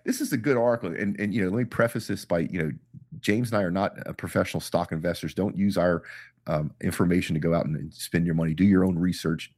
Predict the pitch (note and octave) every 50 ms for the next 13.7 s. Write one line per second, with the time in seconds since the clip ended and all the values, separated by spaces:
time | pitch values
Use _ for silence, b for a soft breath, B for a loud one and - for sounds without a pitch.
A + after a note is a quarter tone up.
0 | - - F2 D#2+ - B B B B B B B - - F#2 F#2+ B2+ E3 D#3 G#3
1 | G3+ E3+ A#2+ G2+ G2 B2+ D3 D#3 C#3+ C#3 - - B2 - - F#2 G#2 A2 G#2+ A#2
2 | G2+ E2+ - E2+ - - - G#2+ G#2+ D3+ G3 G#3+ D#3+ G2 F2+ - G#2+ C3+ B2 A#2
3 | F#2 F2 G2 C#3 - - - - C#3+ E3 F#3 F3 E3+ B2 G2+ F#2+ F#2 G#2 A#2 B2
4 | G2 F2 F2 E2 F#2 G2 - - F2+ F2 F2 F#2+ G2 G2 G2 - E2+ F2 F2+ F#2
5 | E2+ D2+ - - - - - A2+ G2+ G2 G2 G2+ G#2 - F#2 - - D3+ E3 G#2+
6 | G3+ - - C#3+ - - - - B B B B B B B B _ - F#2+ -
7 | A#2+ G#2 G2 - - - - - - D3 D3 C#3 A#2 B2+ C#3+ C3+ G#2+ - - -
8 | F#2 F2+ F2 F#2 A#2+ B2 - - C#3+ - D2+ b b b b b b _ - -
9 | - G#2+ F#2+ G2 G#2+ A2+ - - G2 F#2+ G2 G2 G#2+ G2+ F#2+ - F2+ F2+ D#2 D#2+
10 | F2 G2+ B2 A2+ E2 C2 - - - - F#2+ G2+ G2 - - - E3+ G3+ G3 -
11 | - D2+ C2 - - E2 D#2 E2+ F2 B B B B _ - - F#2 - - A2
12 | C#3+ G3+ G3+ F3 - G2 F#2 - - A2 G2+ - - - - - A#3+ B3+ C#4+ -
13 | - C#3+ G#2+ E2+ - - G#2 D2+ - D2+ C#2+ D2+ D2+ C#2+